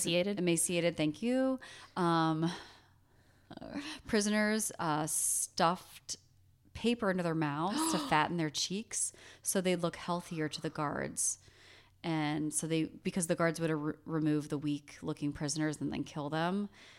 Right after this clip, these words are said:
Speaker 2: So
Speaker 1: Mm.
Speaker 2: they would try to stuff their mouths with paper so they looked like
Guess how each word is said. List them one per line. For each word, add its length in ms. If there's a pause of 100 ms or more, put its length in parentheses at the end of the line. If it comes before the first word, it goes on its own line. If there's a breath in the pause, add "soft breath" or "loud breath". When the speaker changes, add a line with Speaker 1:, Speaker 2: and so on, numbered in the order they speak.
(140 soft breath)
Speaker 2:
So 640
Speaker 1:
Mm. 60
Speaker 2:
they 120
would 140
try 200
to 80
stuff 280
their 120
mouths 240
with 140
paper 300
so 120
they 140
looked 320
like 380